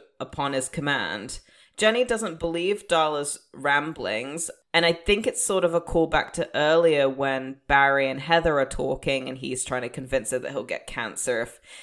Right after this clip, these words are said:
if they don't fuck. She, it's sort of about the lies,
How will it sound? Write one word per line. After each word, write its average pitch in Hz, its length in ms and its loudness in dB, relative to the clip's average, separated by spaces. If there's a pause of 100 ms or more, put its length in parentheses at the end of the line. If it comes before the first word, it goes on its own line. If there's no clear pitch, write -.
(100)
if - 160 -10
they 139 100 0
don't 123 220 -2
fuck. - 460 2
She, - 440 -8
it's 135 200 -4
sort 147 120 0
of 127 120 -2
about 131 320 0
the 135 80 0
lies, 120 720 0